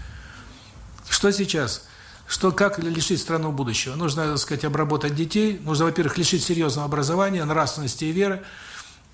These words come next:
И дать им воспитание. Через двадцать лет страна ваша. Кроме этого, нужно давать рекламу, где идет культ инстинктов. Культ секса, культ покупки, культ благополучия.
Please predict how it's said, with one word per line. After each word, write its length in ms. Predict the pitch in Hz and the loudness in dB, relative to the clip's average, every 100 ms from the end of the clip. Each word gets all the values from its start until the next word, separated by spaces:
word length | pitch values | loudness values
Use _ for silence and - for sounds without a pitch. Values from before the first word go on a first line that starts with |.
| - - - - - - | -20 -20 -20 -20 -16 -4
И 60 | 156 | 4
дать 240 | 190 202 | 4 4
им 80 | 180 | 2
воспитание. 600 | 156 - 139 117 120 120 | 0 -2 -2 -2 -4 -4
Через 220 | 175 170 | -2 2
двадцать 260 | 202 208 214 | 2 2 2
лет 120 | 208 | 0
страна 300 | - 180 175 | 0 -2 0
ваша. 300 | 143 107 - - - - - - - - - - - - - | 0 -2 -6 -12 -16 -14 -14 -14 -16 -20 -20 -20 -18 -16 -4
Кроме 300 | - 180 180 | 4 6 6
этого, 200 | 151 147 | 4 0
нужно 240 | 160 147 | 2 2
давать 240 | 160 170 143 | 2 2 2
рекламу, 380 | 165 190 185 147 | 0 0 2 0
где 320 | 135 156 139 - - | 0 0 -2 -8 -6
идет 260 | 151 170 - | 0 2 0
культ 480 | - 214 180 - - | 0 4 4 0 -10
инстинктов. 760 | - 170 - - 151 117 110 - - - - - - - - - - - | -4 -2 0 0 0 -2 -6 -16 -20 -20 -20 -20 -20 -20 -20 -20 -16 0
Культ 240 | 196 175 | 4 4
секса, 480 | - - 214 - 143 | 4 2 2 0 -6
культ 260 | - 175 - | -2 -4 -2
покупки, 540 | 160 - 202 - 151 | -4 -2 -2 -2 -4
культ 240 | 123 175 | 0 0
благополучия. 800 | 147 160 156 156 170 139 117 123 | 0 0 0 0 0 0 -2 -4